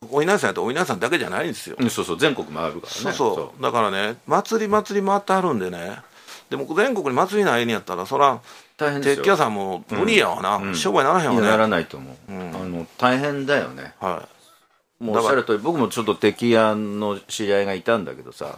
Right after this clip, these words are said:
Speaker 2: その人たちなんかやっぱり、そうやって、あの、要するに、全国の祭りのちょ-、ちゃんと予定を立てて、こう、移動していくわけじゃない？
Speaker 1: はい。
Speaker 2: だからそれが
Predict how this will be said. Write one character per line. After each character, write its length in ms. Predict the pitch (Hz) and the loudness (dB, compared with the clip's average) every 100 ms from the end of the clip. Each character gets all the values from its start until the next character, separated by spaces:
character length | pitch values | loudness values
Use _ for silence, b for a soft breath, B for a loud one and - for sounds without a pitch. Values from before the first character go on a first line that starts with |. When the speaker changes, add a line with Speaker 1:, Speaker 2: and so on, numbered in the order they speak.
| - | -6
Speaker 2:
そ 140 | 101 | -4
の 80 | 127 | -2
人 220 | 139 104 | -4 -4
た 20 | |
ち 140 | 85 80 | -4 -10
な 100 | 71 | -12
ん 60 | |
か 60 | 73 | -12
や 60 | 71 | -10
っ 20 | |
ぱ 120 | 90 | -8
り、 160 | 82 - b b b b - | -8 -12 b b b b 2
そ 100 | 147 | 2
う 20 | |
や 40 | |
っ 40 | 135 | 4
て、 100 | 123 107 - | 2 0 -2
あ 100 | 117 | 0
の、 220 | 107 104 | 0 -2
要 80 | 120 | -2
す 100 | 127 | -2
る 60 | |
に、 140 | 95 73 b b b | -4 -6 b b b
全 240 | 107 170 175 | 2 2 4
国 200 | 135 104 | 2 2
の 60 | |
祭 280 | 92 95 113 | 0 0 -2
り 60 | 101 | -2
の 60 | |
ち 60 | - | -2
ょ-、 80 | 113 | -2
ち 120 | - | 0
ゃ 60 | 127 | 2
ん 60 | |
と 60 | 117 | 4
予 100 | 107 | 6
定 140 | 165 | 8
を 40 | 147 | 8
立 180 | 151 143 | 6 2
て 100 | 98 | 0
て、 180 | 78 | -2
こ 280 | - 87 87 | 0 -4 -4
う、 40 | 104 | -6
移 60 | |
動 140 | 95 90 | -4 -4
し 60 | |
て 80 | - | -6
い 20 | |
く 80 | 85 | -6
わ 80 | 82 | -8
け 60 | 73 | -10
じ 80 | |
ゃ 20 | 73 | -10
な 100 | - | -10
い？ 60 | - | -8
Speaker 1:
は 100 | 95 | -6
い。 40 | |
Speaker 2:
だ 60 | 73 | -6
か 120 | - b b _ - | -12 b b _ -4
ら 140 | 110 | -4
そ 120 | 107 139 | 2 2
れ 40 | |
が 160 | 135 | 2